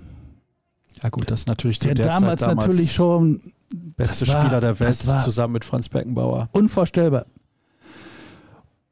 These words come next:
Speaker 2: Und dann haben die natürlich hier die Geschichte entsprechend wirklich zelebriert. Die Holländer, die waren von einer derartigen Eleganz und Lässigkeit, da konnte man nur mit den Ohren wackeln. Aber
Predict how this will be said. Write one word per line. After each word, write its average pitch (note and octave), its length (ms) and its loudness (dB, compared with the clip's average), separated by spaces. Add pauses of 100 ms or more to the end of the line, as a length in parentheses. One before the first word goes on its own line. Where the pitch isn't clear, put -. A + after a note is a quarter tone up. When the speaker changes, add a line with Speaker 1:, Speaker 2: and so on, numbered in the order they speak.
Speaker 2:
Und C3+ 140 0
dann A#2 120 2
haben D3 140 4
die D3+ 80 4
natürlich D3 460 2
hier D3+ 220 2
die C#3 100 2
Geschichte C3 560 0
entsprechend B2+ 640 0
wirklich - 320 0
zelebriert. C#3+ 640 0
Die C3 100 2
Holländer, D#3+ 320 4
die C#3 160 2
waren D3 200 2
von D3+ 180 0
einer C#3+ 320 4
derartigen D#3 920 2 (380)
Eleganz E3 500 2
und D3+ 120 4
Lässigkeit, D3+ 720 0
da C#3 100 0
konnte E3+ 280 2
man D#3+ 260 2
nur D#3 240 4
mit E3 140 2
den F3+ 100 0
Ohren C#3 280 2
wackeln. - 280 -4 (380)
Aber D3 560 2